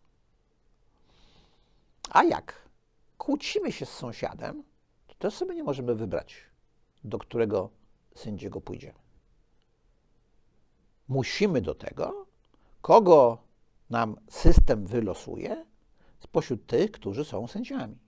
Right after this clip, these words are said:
powołanymi przez prezydenta na wniosek Krajowej Rady Sądownictwa, w której to Krajowej Rady Sądownictwa większość mają sędziowie.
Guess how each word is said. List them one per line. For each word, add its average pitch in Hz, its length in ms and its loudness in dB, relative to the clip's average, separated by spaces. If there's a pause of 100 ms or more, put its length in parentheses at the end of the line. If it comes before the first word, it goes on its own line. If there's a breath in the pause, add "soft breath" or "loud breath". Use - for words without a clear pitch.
(800 soft breath)
powołanymi 156 600 4
przez - 220 -6
prezydenta 110 640 -2
na 302 120 -8
wniosek 131 600 -10 (840 soft breath)
Krajowej 139 460 2
Rady 113 200 -2
Sądownictwa, 185 760 -10 (420 soft breath)
w - 40 -20
której 277 320 -2
to 131 100 -4
Krajowej 135 300 4
Rady 117 200 2
Sądownictwa 110 1000 -8 (280 soft breath)
większość 135 960 -2
mają 117 480 -4 (960)
sędziowie. 269 360 -10